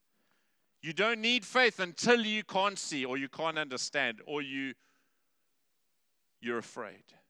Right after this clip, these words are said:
That's when you need faith. So may our fears be our trigger for faith. When you're feeling afraid, that should be like a reminder.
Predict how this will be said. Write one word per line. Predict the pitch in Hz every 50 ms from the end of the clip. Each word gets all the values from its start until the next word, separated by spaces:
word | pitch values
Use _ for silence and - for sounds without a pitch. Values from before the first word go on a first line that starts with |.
| _ _ _ _ 87 113
That's | 139 160 175 180 - - - 143
when | 131 127 123
you | 123 117 113
need | 113 120 123 120 110
faith. | - - - - - - _ _ - _ _ _ _ _ _ _ _ _ _ _ _ _ _ _ _ _ _ _ _
So | - - 139 135
may | 131 139 151 156 160
our | 165 147 143 127
fears | - - - - - 202 190 143 104 101 101 101 - - - - - -
be | 110 113 120
our | 113 104 98 -
trigger | - - - - 180 147 98 87 82 80 - 110 117 _ _ _ _ _ _ _ _
for | - - 107 90
faith. | - - 98 82 78 80 - - - - - - _ _ _ _ _ _ _ _ _ _ _ _ _ _ _ _ _ _ _
When | - 117 139 156
you're | 160 160 156
feeling | 143 - - - - 220 220 214 208 202 190
afraid, | 165 143 - - 180 185 160 131 113 104
that | 131 131 -
should | - 135 135
be | 131
like | 127 123 123 - -
a | 127
reminder. | 120 110 107 104 107 113 123 131 127 107 95 78